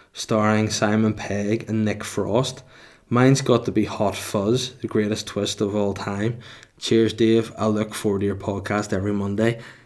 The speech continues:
Garrett, thank you very much for that. You know what? I'm actually gonna say Hot Fuzz is my favourite as well. Um, out of those ones, the Cornetto trilogy, I'm actually gonna go and see what the other ones are. I assume one's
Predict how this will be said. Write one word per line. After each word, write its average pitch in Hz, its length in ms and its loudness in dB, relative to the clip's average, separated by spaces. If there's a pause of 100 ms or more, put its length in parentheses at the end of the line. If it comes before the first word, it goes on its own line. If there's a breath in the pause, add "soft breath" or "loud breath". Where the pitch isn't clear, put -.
(140 loud breath)
Garrett, 98 260 -4
thank - 240 -6
you 104 60 -4
very 98 200 -2
much 95 260 -4
for 110 100 -2
that. 107 240 0
You 135 100 4
know 180 80 6
what? 123 240 8
I'm 143 160 4
actually 151 280 2
gonna 110 260 2
say 98 680 -4 (380 soft breath)
Hot 101 320 0
Fuzz 104 420 -2 (300 loud breath)
is 101 160 -4
my 107 160 0
favourite 101 340 0
as 104 120 -4
well. 107 360 0
Um, 120 640 0 (380)
out 127 160 2
of 127 60 6
those 127 240 6
ones, 135 320 2
the - 240 -16
Cornetto 123 560 -4
trilogy, 139 340 2
I'm 151 120 2
actually 185 240 0
gonna 123 140 2
go 117 60 2
and 113 100 0
see 104 100 0
what 101 80 -2
the 101 80 -2
other 104 100 -4
ones 135 220 4
are. 131 100 4
I 135 40 4
assume 151 300 4
one's 113 360 0